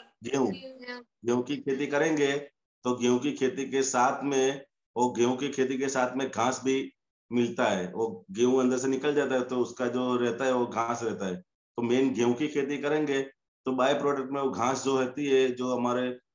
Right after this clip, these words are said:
Speaker 1: जानवर लोग को, मतलब गाय भैंस को सबको खाने के लिए यूज होता है। तो हम गांव main खेती किसकी हमने किया था?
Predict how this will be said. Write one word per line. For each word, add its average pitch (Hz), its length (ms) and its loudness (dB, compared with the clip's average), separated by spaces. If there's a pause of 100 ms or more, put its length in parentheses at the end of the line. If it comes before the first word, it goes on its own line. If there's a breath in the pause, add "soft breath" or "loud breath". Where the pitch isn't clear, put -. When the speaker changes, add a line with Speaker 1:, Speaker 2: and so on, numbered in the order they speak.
(160)
Speaker 1:
जानवर 120 340 2
लोग 123 180 2
को, 120 80 -8
मतलब 117 300 -2
गाय 113 260 2
भैंस 113 260 -2
को 117 120 -6
सबको 113 280 -4
खाने 107 280 -4
के 107 140 -12
लिए 110 340 -2 (800)
यूज 107 220 -2
होता 107 300 0
है। 90 100 -2
तो - 400 -12
हम 107 180 -6
गांव 117 240 0
main 131 300 2
खेती 147 260 -2
किसकी 151 360 -2
हमने 147 200 2
किया 131 260 2
था? 120 180 2